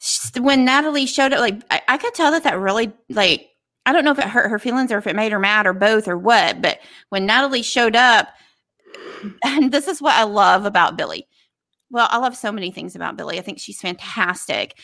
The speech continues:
<laughs> But she was like, "Well, uh,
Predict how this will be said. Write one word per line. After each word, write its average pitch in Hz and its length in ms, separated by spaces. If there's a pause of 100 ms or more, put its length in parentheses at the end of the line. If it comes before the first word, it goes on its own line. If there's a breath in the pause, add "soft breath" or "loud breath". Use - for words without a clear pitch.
<laughs> - 180
But 269 280 (280 loud breath)
she - 240
was 269 160
like, 190 280 (420)
"Well, 285 260 (100)
uh, 240 320